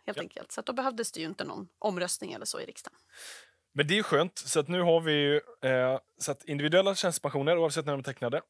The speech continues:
Speaker 2: de
Speaker 1: Mm.
Speaker 2: går att flytta.
Speaker 1: Ja.
Speaker 2: Kommer kosta max sexhundra kronor.
Speaker 1: Mm.
Speaker 2: Det är ju helt, eh, helt
Speaker 1: Ja, det gäller ju
Speaker 2: perfekt.
Speaker 1: då för, för fond och depåförsäkring.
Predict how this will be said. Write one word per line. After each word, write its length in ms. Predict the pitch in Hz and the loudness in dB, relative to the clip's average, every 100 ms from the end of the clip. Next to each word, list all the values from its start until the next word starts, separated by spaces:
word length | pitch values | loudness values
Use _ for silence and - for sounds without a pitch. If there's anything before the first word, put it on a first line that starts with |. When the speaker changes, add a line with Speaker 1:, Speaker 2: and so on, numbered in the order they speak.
| _ | _
Speaker 2:
de 40 | 123 | -6
Speaker 1:
Mm. 80 | |
Speaker 2:
går 60 | 127 | -4
att 60 | - | -6
flytta. 280 | 120 127 - _ | -6 -6 -6 _
Speaker 1:
Ja. 100 | 311 - _ _ | -6 -6 _ _
Speaker 2:
Kommer 180 | - 127 | -6 -4
kosta 260 | 127 - 113 | -6 -6 -4
max 300 | 135 147 - | -4 -4 -4
sexhundra 380 | 139 - 120 | -4 -6 -8
kronor. 300 | 117 113 123 175 | -6 -6 -6 -8
Speaker 1:
Mm. 120 | 226 - _ _ _ _ _ | -12 -12 _ _ _ _ _
Speaker 2:
Det 60 | 135 | -4
är 40 | |
ju 60 | 143 | -2
helt, 340 | 131 - - | -4 -8 -4
eh, 60 | 127 | 0
helt 200 | 117 117 | 0 0
Speaker 1:
Ja, 160 | 135 302 | 2 4
det 100 | 349 | 4
gäller 240 | 339 294 269 | 6 6 4
ju 60 | |
Speaker 2:
perfekt. 300 | 247 226 240 240 | 2 4 4 4
Speaker 1:
då 40 | |
för, 220 | 277 233 - | 4 4 2
för 260 | 254 226 | 2 2
fond 280 | 208 254 226 | 2 0 0
och 60 | 208 | -2
depåförsäkring. 680 | 208 196 - 180 165 - | -4 -6 -4 -6 -6 -14